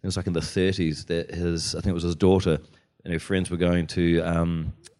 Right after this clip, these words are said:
to a country club in L A, and they wouldn't let his daughter into the pool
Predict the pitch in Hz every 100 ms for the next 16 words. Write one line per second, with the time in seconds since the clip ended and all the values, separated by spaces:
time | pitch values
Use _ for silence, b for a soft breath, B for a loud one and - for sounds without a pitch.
0 | _ - 85 101 101 95 92 80 76 85
1 | 85 85 98 82 71 85 95 92 92 92
2 | 87 95 82 - b b - 85 95 82
3 | 82 90 87 80 - 151 90 71